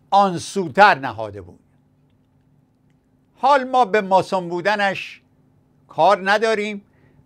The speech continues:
ولی این واقعاً یک حصاری بود که این مرد دانشمند و فهمیده نتواند آنچه دانش دارد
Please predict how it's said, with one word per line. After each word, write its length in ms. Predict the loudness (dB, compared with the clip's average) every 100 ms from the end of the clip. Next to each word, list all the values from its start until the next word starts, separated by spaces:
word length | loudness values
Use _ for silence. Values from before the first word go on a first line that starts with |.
| 2
ولی 320 | 2 2 -8 -6
این 400 | 0 0 -2 -8 _ _ _ _ _ _ _
واقعاً 880 | -8 6 6 6 2 0 -2 -4 -10 _ _ _ _ _ _ -4
یک 400 | 2 2 0 -16 -8
حصاری 500 | -2 4 4 4 0
بود 360 | -2 -4 -8 _ _ _ _ _
که 180 | -8 -8 _
این 160 | -6
مرد 600 | -6 0 2 2 0 -4
دانشمند 760 | 2 2 2 -4 -4 -4 -4 -6
و 100 | -8
فهمیده 960 | -2 -2 -2 -6 -8 -2 4 4 4 _ _ _ _ _ _ _ _ _ _ _
نتواند 1080 | -12 0 2 4 4 4 2 2 0 0 -4 _ _ _ _ _ _ _ _ _ _ _ _ _ _ _ _ _ _
آنچه 600 | -2 -2 -2 -4 -2 -2
دانش 680 | -4 2 6 6 4 -2 -4
دارد 540 | 2 4 6 6 4